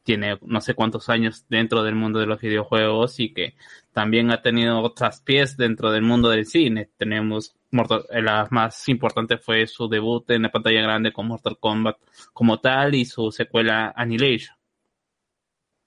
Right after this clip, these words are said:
Eh, luego vinieron algunas otras producciones. Ay, me parece que hay alguna,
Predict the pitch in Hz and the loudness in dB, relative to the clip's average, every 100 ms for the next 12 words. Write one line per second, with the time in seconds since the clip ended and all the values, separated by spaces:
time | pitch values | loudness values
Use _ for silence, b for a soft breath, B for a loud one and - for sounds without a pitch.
0 | - _ 349 135 117 107 107 107 107 107 | -20 _ -4 2 4 4 2 0 -2 -6
1 | b b _ - 127 127 127 123 127 127 | b b _ 0 4 6 6 4 4 2
2 | 120 117 123 117 131 123 127 110 107 - | 2 2 0 -2 -2 -2 -2 -2 -2 0
3 | 139 139 139 135 117 117 113 120 123 151 | 0 2 0 -2 -2 0 0 2 0 0
4 | 127 123 123 120 123 127 127 120 117 110 | 0 2 4 2 2 2 4 4 2 -2